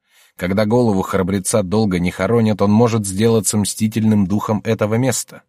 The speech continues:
Снимите голову". Голову сняли и не бросили, где попало, а погребли позади храма незыблемого долголетия Сетедзюин, некогда воздвигнутого правителем ради умиротворения духа императорского конюшева Йоситома,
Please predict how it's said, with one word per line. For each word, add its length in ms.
Снимите 500
голову". 480
Голову 460
сняли 540
и 80
не 140
бросили, 420
где 180
попало, 580
а 120
погребли 480
позади 340
храма 540
незыблемого 840
долголетия 720
Сетедзюин, 960
некогда 400
воздвигнутого 680
правителем 600
ради 300
умиротворения 760
духа 340
императорского 840
конюшева 640
Йоситома, 800